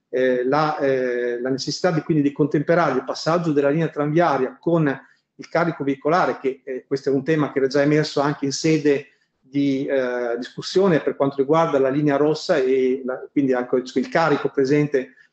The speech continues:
su questo asse stradale, ha portato alla, eh, diciamo così, alla decisione di inserire all'interno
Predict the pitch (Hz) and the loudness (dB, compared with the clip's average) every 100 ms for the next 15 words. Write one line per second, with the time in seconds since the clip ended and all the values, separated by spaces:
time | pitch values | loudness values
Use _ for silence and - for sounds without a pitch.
0 | _ - - 170 165 156 156 - - 175 | _ -12 -2 0 2 2 2 -2 -2 0
1 | 147 120 135 156 156 156 196 202 202 156 | 2 2 2 0 0 0 0 2 2 2
2 | - 139 - 160 156 143 139 151 143 135 | 0 0 0 0 2 2 0 0 2 4
3 | 135 131 151 143 151 160 156 170 - 214 | 2 0 -2 -2 0 2 4 2 0 0
4 | 175 170 165 139 175 156 143 139 175 175 | 2 2 2 2 0 0 -2 0 2 4
5 | 170 139 139 139 185 170 139 127 127 | 4 2 0 -2 0 0 0 -4 -6